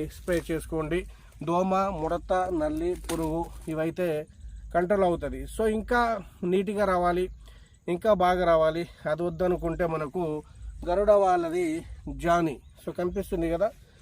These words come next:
పిప్రోనిల్ టెక్నికల్ లేకుండా స్ప్రే చేయొద్దు. ముడతలు వస్తున్నవి, దోమల అటాక్ బాగా వస్తున్నాయి కాబట్టి, ఈ జానీలో ఎయిటీన్ పాయింట్ ఎయిటీ సెవెన్ అనే పిప్రోనిల్ టెక్నికల్ ఉంటది. ఈ జానీలో మన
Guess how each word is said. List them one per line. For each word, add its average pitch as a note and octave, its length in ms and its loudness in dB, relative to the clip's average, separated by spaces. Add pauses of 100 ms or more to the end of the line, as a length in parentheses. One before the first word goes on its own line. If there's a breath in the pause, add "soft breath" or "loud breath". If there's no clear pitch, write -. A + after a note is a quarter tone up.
(440 soft breath)
పిప్రోనిల్ B3 540 0
టెక్నికల్ G#3+ 440 4
లేకుండా G3 460 4
స్ప్రే G3 160 0 (100)
చేయొద్దు. D3+ 420 2
ముడతలు F3 360 2
వస్తున్నవి, D#3 420 4 (640 soft breath)
దోమల F#3 300 8
అటాక్ F3 300 2
బాగా E3 240 2
వస్తున్నాయి D3+ 340 2
కాబట్టి, D3 400 0 (420 loud breath)
ఈ E3 40 6 (100)
జానీలో F3+ 380 4 (100)
ఎయిటీన్ F3 320 2
పాయింట్ E3 280 0
ఎయిటీ D3+ 260 -4
సెవెన్ E3 240 -2 (600 loud breath)
అనే D#3+ 160 0 (120)
పిప్రోనిల్ E3+ 460 0
టెక్నికల్ D#3 440 -4
ఉంటది. C#3+ 300 -6
ఈ - 20 2 (120)
జానీలో G#3 400 2 (340)
మన E3 120 -2